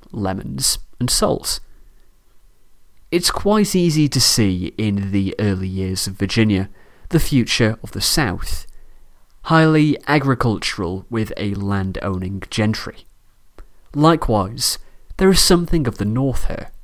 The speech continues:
The commercial nature of the northeastern ports was here from a very early stage. In addition to this rapid expansion of trade, there were other aspects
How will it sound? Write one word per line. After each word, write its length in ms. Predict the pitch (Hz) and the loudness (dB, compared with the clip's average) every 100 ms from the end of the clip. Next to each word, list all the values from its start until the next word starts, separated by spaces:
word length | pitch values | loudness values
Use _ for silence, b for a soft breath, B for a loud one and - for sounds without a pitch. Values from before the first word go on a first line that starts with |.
| - - - - - - - - | -20 -20 -20 -20 -20 -20 -20 -4
The 60 | 156 | 0
commercial 540 | - 151 165 - 147 | 2 4 4 2 0
nature 440 | 120 107 98 - | 0 -2 -2 -4
of 80 | 101 | -4
the 60 | 101 | -4
northeastern 720 | 101 101 98 110 101 - 104 | -2 -2 -2 -4 -4 -6 -8
ports 580 | - 120 98 - - - b b b | -4 -2 -2 -4 -4 -4 b b b
was 140 | 160 - | 0 2
here 280 | 98 90 b b b | 0 -2 b b b
from 240 | - 123 | 0 2
a 80 | 113 | 2
very 400 | 107 101 92 87 | 2 2 2 -2
early 160 | 92 - | -4 -2
stage. 600 | - 107 87 - - - - _ _ _ _ _ _ _ _ _ _ _ _ _ _ _ _ - | 0 0 -2 -4 -6 -8 -20 _ _ _ _ _ _ _ _ _ _ _ _ _ _ _ _ -6
In 140 | - 233 | 2 4
addition 460 | 185 165 - 131 | 6 4 2 0
to 120 | 117 110 | 0 -2
this 400 | 107 - - - b b 120 | -2 0 -2 -2 b b -6
rapid 400 | 117 117 - - | -2 2 2 0
expansion 600 | - - 104 101 - - | 0 0 0 -2 -4 -10
of 80 | |
trade, 540 | - - 131 90 90 113 b b b b | -12 -4 -2 -2 -4 -10 b b b b
there 160 | 202 202 | 0 2
were 320 | 170 143 147 - - | 4 4 2 0 -2
other 200 | 143 123 | 2 2
aspects 720 | 104 - 104 - - - | 2 0 -2 -2 -2 0